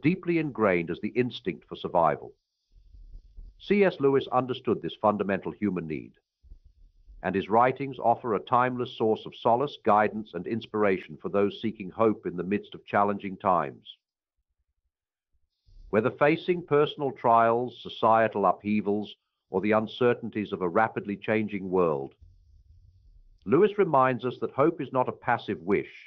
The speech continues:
but an active choice, a conscious decision to embrace the possibility of a brighter future, even when surrounded by darkness.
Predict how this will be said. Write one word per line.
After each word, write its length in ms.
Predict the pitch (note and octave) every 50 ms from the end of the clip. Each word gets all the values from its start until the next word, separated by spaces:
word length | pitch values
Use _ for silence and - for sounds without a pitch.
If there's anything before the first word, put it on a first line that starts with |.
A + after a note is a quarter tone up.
| - _ _ _ _ _ _ _ _ _ _ _
but 100 | - G2
an 100 | G2+ G2+
active 380 | G#2+ A#2 A#2+ - - G2+ E2+ - -
choice, 500 | - - G#2+ F2 D2+ C2 - - - - _ _ _ _ _ _ _ _ _ _ _ _ _ _ _ _ _ _ _ _ _ _ _
a 40 | -
conscious 440 | - - - F3+ G3 G3 - G3+ F#3
decision 520 | - F3 D3 - - B2+ A2+ - G#2 F2 E2
to 120 | - G#2 G2+
embrace 320 | G2 F#2 A#2+ A#2+ B2 B2 -
the 60 | -
possibility 880 | A2 - - B2+ - - A#2+ A2 B2 B2+ A#2 G#2 E2+ - - D2+ C2 - _ _ _ _ - _ _ _
of 120 | - E2+ E2
a 60 | F#2
brighter 420 | - - G#2 G#2+ A#2 A2+ - -
future, 500 | A2+ - - G2+ E2 D2+ _ - - - _ _ _ - - - - - - _ _ _ _ _ _ _ - - _ _ _ _ _ _ _
even 320 | - G2+ A2+ A2+ A2+ A2+ A2
when 160 | A#2 A2+ G#2+
surrounded 540 | - - G2+ G2+ G#2 G2+ G2+ F#2+ G2 F2 -
by 160 | F#2+ F#2+ F#2+
darkness. 520 | - F2+ D#2 C#2+ - - _ - - -